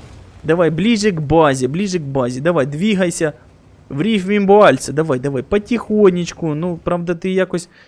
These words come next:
дуже странно їдеш. Мені здається, щас вони тебе ляпнуть. З такою грою просто ляпнешся до ангару дуже швиденько. Блін, а де вони? Що, реально тут стоять в кустах? Ви що?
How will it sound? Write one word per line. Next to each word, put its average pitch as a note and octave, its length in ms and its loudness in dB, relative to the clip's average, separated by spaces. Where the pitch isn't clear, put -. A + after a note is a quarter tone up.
дуже E3 240 -4
странно G3 420 0
їдеш. F#3 380 -2
Мені E3+ 260 -4
здається, F3 440 -2
щас D#3+ 240 -8
вони E3 260 -4
тебе D#3 260 -2
ляпнуть. A#2+ 520 -6
З - 80 -20
такою G3 480 4
грою F#3 400 4
просто F3 360 -2
ляпнешся F3 520 -2
до D#3+ 140 -4
ангару D#3 340 -2
дуже D3 280 -6
швиденько. C3 600 -8
Блін, F3 280 0
а C#3 60 0
де G3 180 4
вони? C#3+ 220 0
Що, D3+ 260 0
реально F#3 320 -2
тут B3+ 220 -4
стоять B3+ 300 -2
в - 20 -20
кустах? - 440 -4
Ви F#3+ 80 -2
що? E3+ 320 -2